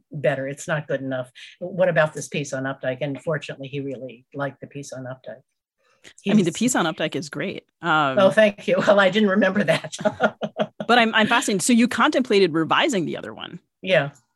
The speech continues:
Speaker 1: I did try to revise it, and everything just made it worse. I mean, <laughs> it just, it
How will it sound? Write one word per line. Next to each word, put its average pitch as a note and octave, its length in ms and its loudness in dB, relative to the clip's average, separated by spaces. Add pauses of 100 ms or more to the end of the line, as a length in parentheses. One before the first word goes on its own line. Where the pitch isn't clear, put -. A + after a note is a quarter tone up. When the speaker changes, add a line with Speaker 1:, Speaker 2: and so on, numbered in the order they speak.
(380)
Speaker 1:
I G3+ 80 4
did A3+ 300 0
try F#3 200 2
to D#3 80 -2
revise D#3+ 440 0
it, C#3 100 0
and E3 180 -2
everything A#3+ 360 2
just G#3+ 160 -4
made G#3+ 140 2
it G3 100 -10
worse. A3 360 -4
I E3 80 0
mean, F3 280 -4 (180)
<laughs> - 160 -4
it A3 160 0
just, G#3+ 340 -2 (480)
it F#3 280 -2